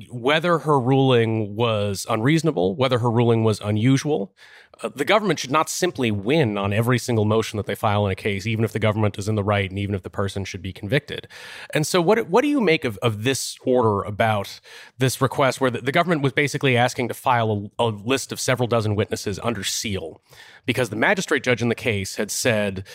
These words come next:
uh, "We're gonna have an order that, that, that directs Trump not to discuss the case with certain people who are witnesses in the case." The government was gonna say, "Here's the list of who Trump can't talk to. We wanna file it under seal." And Judge Cannon basically said,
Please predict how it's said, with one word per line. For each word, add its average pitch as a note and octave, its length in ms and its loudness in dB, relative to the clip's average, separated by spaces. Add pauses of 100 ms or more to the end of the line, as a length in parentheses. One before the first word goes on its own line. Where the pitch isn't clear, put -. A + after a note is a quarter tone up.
(200)
uh, G#2+ 320 2
"We're A#2+ 80 2
gonna B2 140 0
have B2 120 0
an A#2+ 60 0
order B2+ 440 2
that, A2 300 -4
that, G2+ 240 -4
that A#2 160 -2
directs A#2 400 0
Trump A#2 380 -2
not A2+ 240 2
to - 40 -8
discuss A#2+ 380 -2
the A#2+ 120 -2
case - 460 -4
with G#2 240 -4
certain A2+ 280 -4
people G#2+ 240 -6
who A2 60 0
are G#2 100 4
witnesses G#2+ 420 0
in G#2+ 60 -4
the G2+ 80 -6
case." F2+ 400 -6
The A2+ 80 -8
government G#2+ 260 0
was G#2 100 -4
gonna G#2+ 140 -2
say, G2 240 -6
"Here's C3+ 200 2
the A#2 100 -2
list A#2+ 240 0
of G2+ 80 -10
who A#2+ 120 -6 (180)
Trump A#2 200 -4
can't A#2 220 -6
talk G#2+ 260 0
to. F#2 260 -4 (400)
We B2+ 80 4
wanna B2 160 4
file A2+ 360 2
it A2 80 2
under G2+ 180 0
seal." G2 560 0 (360)
And C3 180 2
Judge C3+ 240 0
Cannon C3 340 0
basically A2+ 380 -2
said, G#2+ 320 0